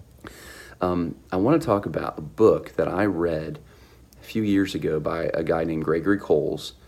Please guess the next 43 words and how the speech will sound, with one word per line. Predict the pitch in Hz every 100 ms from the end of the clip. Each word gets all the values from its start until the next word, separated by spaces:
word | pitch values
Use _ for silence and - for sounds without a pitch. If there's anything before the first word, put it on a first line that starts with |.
| - - -
uh, | 82 82
called | 78 - 82 78 73
Single | - 104 101 92
Gay | 80 78
Christian. | - 87 - - -
And, | 80 76
and | 82
if |
you | -
have | 82 -
kids | 117 120 101 - - - -
around, | 90 90 87
you | 82
may | 85 87
not | 85 80
want | 82 76
them | 82 80 78
to | -
hear | - 87
this | 80 -
podcast, | - 80 - 80 80 -
so | - 78 76
just | 76 - - - -
forewarning, | 92 85 82 80 78
it's | 78
gonna | - 82
be | 82
about | 80 80
the | 76
topic | - 78 76
of | 69
that | 71 -
book. | 90 90 - - - - - - - - - - - - -
Um, | 98 87 82 - -
but | 113
Gregory | 107 123 147 131
Coles, | - 92 82
if | 82
you | 87
go | 104
to | 110
his | 85
website, | 85 82 78 - 50 50